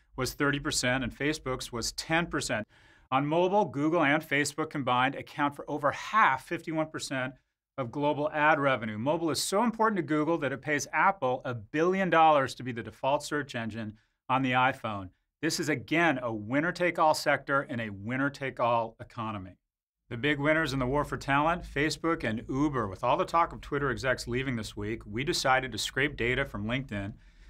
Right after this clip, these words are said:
and examine the migration patterns among the big four, Amazon, Google, Facebook, and Apple. Our research reveals that in absolute terms,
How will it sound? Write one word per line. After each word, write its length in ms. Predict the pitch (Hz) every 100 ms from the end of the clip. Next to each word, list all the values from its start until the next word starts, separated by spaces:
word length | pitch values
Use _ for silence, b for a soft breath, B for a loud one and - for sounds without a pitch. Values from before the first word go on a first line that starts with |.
| b b
and 100 | 123
examine 340 | 127 117 160 160
the 80 | 147
migration 560 | 151 135 165 180 180
patterns 500 | - 123 110 113 120 -
among 320 | 120 120 123
the 80 | 107
big 340 | 117 113 110
four, 380 | - - 143 113
Amazon, 460 | 107 127 131 123
Google, 340 | 110 117 113 113
Facebook, 520 | - 113 113 - 107
and 80 | 104
Apple. 360 | 117 123 104
Our 100 | 101
research 420 | 107 170 175 180 185
reveals 460 | 143 135 127 127
that 140 | 113 104
in 100 | 107
absolute 600 | 135 139 - 127 202 208
terms, 500 | 120 113 120 170